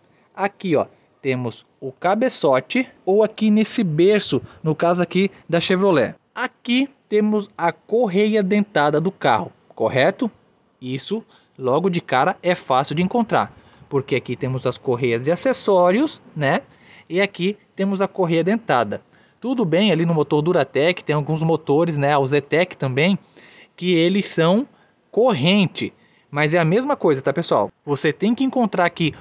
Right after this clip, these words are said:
o componente que comunica o cabeçote lá com o virabrequim, que é ou corrente ou correia. No caso aqui, correia. Temos aqui a correia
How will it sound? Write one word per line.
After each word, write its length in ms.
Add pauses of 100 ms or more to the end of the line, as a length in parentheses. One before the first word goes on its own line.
(100)
o 160
componente 800
que 160
comunica 680
o 40
cabeçote 800 (240)
lá 160
com 140
o 40
virabrequim, 640 (340)
que 220
é 140
ou 240
corrente 720
ou 160
correia. 600
No 120
caso 260
aqui, 220
correia. 520 (540)
Temos 300
aqui 180
a 80
correia 560